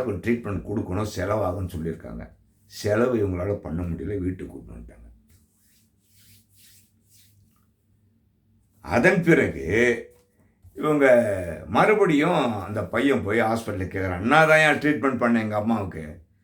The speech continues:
அப்படின்னு கேட்கும்போது அவர் தாறுமாறா பேசுறாரு,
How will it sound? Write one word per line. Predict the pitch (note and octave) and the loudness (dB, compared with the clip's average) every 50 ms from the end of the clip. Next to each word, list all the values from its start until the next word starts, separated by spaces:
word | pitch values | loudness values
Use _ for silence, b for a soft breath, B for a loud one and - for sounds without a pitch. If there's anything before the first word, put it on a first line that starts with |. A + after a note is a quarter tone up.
| _ _ _ _ _ _ _ _ _ - | _ _ _ _ _ _ _ _ _ -8
அப்படின்னு | F2+ G2+ G#2 A2+ A2 G2 A2+ | -6 -2 0 0 0 0 0
கேட்கும்போது | A2 G#2+ G2+ G2+ G2+ G#2 B2+ F3+ G3+ G3 | 0 0 0 0 0 0 2 6 6 6
அவர் | F#3 F3 - - C#3 | 6 4 0 0 2
தாறுமாறா | C3 C3 B2+ A#2+ A#2 A#2 - A2+ A#2 A2+ A#2 | 2 2 2 2 0 -4 -4 -4 -6 -6 -6
பேசுறாரு, | - G#2+ G2+ - - - D2+ D2 D2 E2 | -8 -8 -10 -8 -10 -12 -14 -14 -16 -18